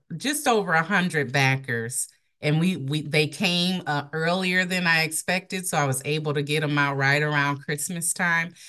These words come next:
But I had so many comments about the quality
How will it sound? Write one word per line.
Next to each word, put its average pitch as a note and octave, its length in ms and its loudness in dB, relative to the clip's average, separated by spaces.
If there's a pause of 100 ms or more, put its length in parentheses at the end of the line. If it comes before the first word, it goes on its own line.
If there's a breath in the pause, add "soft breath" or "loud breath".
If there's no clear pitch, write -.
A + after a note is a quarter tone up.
(300 loud breath)
But D#3+ 120 4
I F3+ 160 6
had D#3+ 140 2
so F3+ 480 2
many E3+ 440 -2
comments D#3+ 760 2
about C3+ 680 0 (380)
the C#3+ 120 2
quality C#3+ 1200 0